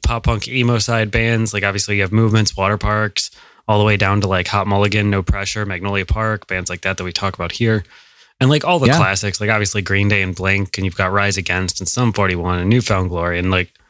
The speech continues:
Speaker 1: just go check this out if you haven't looked. Obviously, like, Something Corporate coming back, Say Anything
Speaker 2: Yep.
Speaker 1: performing shows. That's crazy.
Speaker 2: Yep.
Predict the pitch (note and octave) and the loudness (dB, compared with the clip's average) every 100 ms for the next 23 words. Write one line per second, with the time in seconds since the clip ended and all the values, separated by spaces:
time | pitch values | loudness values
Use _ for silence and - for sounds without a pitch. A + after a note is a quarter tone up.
0 | - - _ D3 A#2 A#2+ A2 G2+ G2 - | -20 -20 _ 0 2 0 0 -2 -2 -2
1 | G2 F#2 F#2 F2 D#2+ G2+ G#2 - - F2 | -2 -2 -2 -4 -2 0 0 0 -6 -6
2 | G2 G2 F#2+ - F#2 F2+ - G#2+ F2+ E2 | -2 -2 -2 -4 -4 -4 -2 -2 -2 -2
3 | A#2+ A#2 A2+ F#2+ A#2 G#2+ G2+ G#2+ G#2 G#2 | 0 0 -2 -2 0 0 0 0 2 0
4 | G2+ - - - - - - A#2 A#2+ G#2 | -2 -6 -14 -20 -10 -6 -2 -2 -2 -2
5 | A#2 A#2 C#3 C3+ - A2 A2+ A2+ A#2 G2+ | 4 4 4 2 0 -2 -2 0 2 0
6 | G#2+ A2 C3 C#3 - - _ - G#2+ C#3 | -2 -2 -2 -2 -6 -10 _ -4 -2 -2
7 | - - - F2+ F2 - A#2+ B2+ | -4 -2 -2 -2 -4 2 2 2